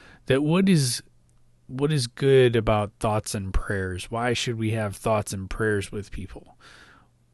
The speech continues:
Well, here's the point. You see, Paul had the Holy Spirit in him. The Holy Spirit was given to him, and he could perform miraculous things. He could make the lame walk, the blind heal.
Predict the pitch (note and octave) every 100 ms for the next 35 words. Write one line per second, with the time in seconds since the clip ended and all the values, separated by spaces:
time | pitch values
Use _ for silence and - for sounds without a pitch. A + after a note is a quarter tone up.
0 | _ E3+ E3 - _ _ _ _ _ _
1 | _ - - G3 C#3 C3 - G#2+ F2 -
2 | _ _ _ _ _ _ _ _ _ _
3 | _ - - - - _ _ _ - B2
4 | F#3 F3 D3+ - - G3 G#3 G#3 F#3+ -
5 | - D3+ C#3+ B2+ - C#3 A#2+ - - A#2
6 | G#2 - - C3 A2+ G#2 F#2+ - - _
7 | _ _ _ _ _ _ _ _ - -
8 | F3 F3 - D#3+ C#3 A#2+ - B2+ A#2+ B2
9 | B2 B2 A2 F#3 E3+ D3 C#3+ - C#3 D3
10 | D3 A2+ A#2 B2+ C#3 B2+ B2 A2+ - -
11 | F2+ G2 - E3 D#3 C3 B2+ C3 - G2
12 | B2 D#3 D3+ C#3 C3+ A2+ - A#2 G#2 B2+
13 | D3+ D3 D3+ - D#3+ D3 G#2+